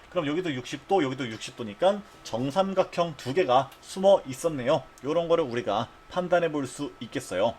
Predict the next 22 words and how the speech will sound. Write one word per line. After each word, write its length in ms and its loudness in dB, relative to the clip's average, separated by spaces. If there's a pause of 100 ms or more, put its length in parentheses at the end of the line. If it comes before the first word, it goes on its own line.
(180)
그죠? 400 -2 (1400)
그러면은 420 -2
여기랑 460 4
여기도 260 -2
육십 320 -10
도가 160 0
된다면은 480 0 (160)
요 220 4
각이랑 640 -2 (440)
요 140 4
각은 420 -6
백이십 540 -6
도가 280 4
되겠죠. 420 -8 (180)
그죠? 460 0 (1800)
뭔가 600 2
굉장히 720 -2
많은 220 0
정보를 580 -2
알아낸 300 0
것 120 0
같아. 360 -4